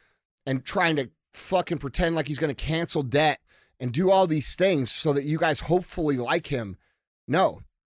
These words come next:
We've seen their true colors, and this is an important statement to make. Whatever he does politically, whatever they do politically from here to the election cannot be counted towards whatever they've done to this point.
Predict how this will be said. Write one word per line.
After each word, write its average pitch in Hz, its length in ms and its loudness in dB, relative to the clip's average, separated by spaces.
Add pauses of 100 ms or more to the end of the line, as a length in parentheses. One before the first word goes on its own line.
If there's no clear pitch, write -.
(720)
We've 165 180 2
seen 240 320 0
their 214 120 4
true 190 240 -2
colors, - 520 -2
and 151 120 -2
this 190 140 0
is 220 120 -4
an 226 80 -2
important 180 460 -4
statement 170 440 -4
to 139 60 -8
make. 135 340 -6 (600)
Whatever 208 420 4
he 233 200 0
does 151 540 2 (120)
politically, 165 540 0
whatever 165 340 2
they 151 180 2
do 165 200 0
politically 202 720 -2 (760)
from 147 200 -2
here 190 500 4 (160)
to 175 120 -2
the 147 100 2
election 170 640 -2 (420)
cannot 185 380 0
be 185 140 -6
counted 175 560 -2
towards 131 360 -2
whatever 143 500 -2 (580)
they've 156 220 2
done 160 240 2
to 139 100 -4
this 127 160 -6
point. 113 340 -8